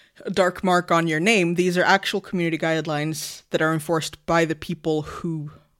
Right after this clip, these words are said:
believe in them. That sounds like it should be the, the,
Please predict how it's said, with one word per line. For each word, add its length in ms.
believe 400
in 160
them. 280
That 140
sounds 380
like 220
it 160
should 240
be 140
the, 220
the, 540